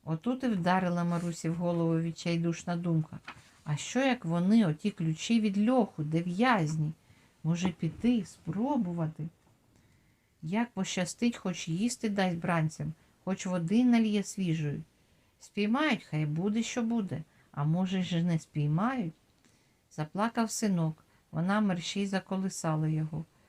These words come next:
Покликала Пелагею, щоб сиділа, очей не зводила з дитяти,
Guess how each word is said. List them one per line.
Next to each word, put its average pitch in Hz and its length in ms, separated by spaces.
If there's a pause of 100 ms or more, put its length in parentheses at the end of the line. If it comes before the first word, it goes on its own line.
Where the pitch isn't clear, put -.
(240)
Покликала 208 640
Пелагею, 180 680
щоб - 260
сиділа, 185 520
очей 185 380
не 180 160
зводила 175 460
з 170 120
дитяти, 170 540